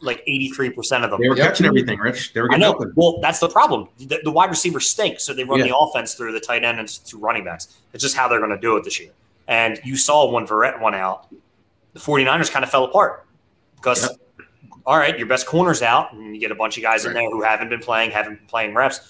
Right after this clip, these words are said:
Speaker 1: and they go, "Okay, what's the best way to exploit them?" Well, we're gonna exploit them through their linebackers.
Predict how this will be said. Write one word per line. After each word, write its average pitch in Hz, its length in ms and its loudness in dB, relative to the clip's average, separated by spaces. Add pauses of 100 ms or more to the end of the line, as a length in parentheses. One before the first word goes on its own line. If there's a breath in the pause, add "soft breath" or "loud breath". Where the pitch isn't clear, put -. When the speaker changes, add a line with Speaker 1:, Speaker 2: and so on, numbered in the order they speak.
(180 loud breath)
Speaker 1:
and 113 60 -10
they 117 80 0
go, 113 180 4
"Okay, 127 140 2
what's 117 200 2
the 127 60 -4
best 113 200 0
way 120 120 0
to 120 60 0
exploit 139 420 0
them?" - 100 -16 (460)
Well, 110 160 2
we're 110 120 2
gonna 107 140 2
exploit 107 400 0
them 107 340 -4
through 107 140 -6
their 110 120 2
linebackers. 117 640 0